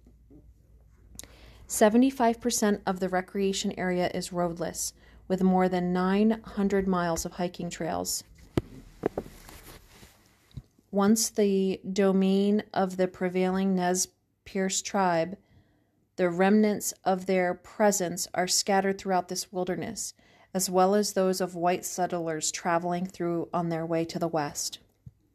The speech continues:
The nearby town of Joseph was named for a powerful tribal chief whose Indian name meant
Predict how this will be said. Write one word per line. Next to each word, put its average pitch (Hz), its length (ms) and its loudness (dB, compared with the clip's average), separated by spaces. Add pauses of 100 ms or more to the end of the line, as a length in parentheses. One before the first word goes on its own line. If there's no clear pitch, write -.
(680)
The 196 80 -2
nearby 214 440 4
town 214 280 0
of 202 100 -2
Joseph 180 540 -2
was 175 200 -2
named 180 280 -4
for 170 180 -2
a 165 80 2
powerful 190 580 -4
tribal 180 400 0
chief - 460 -8 (100)
whose 185 200 -2
Indian 196 420 2
name 170 320 -2
meant 160 360 -4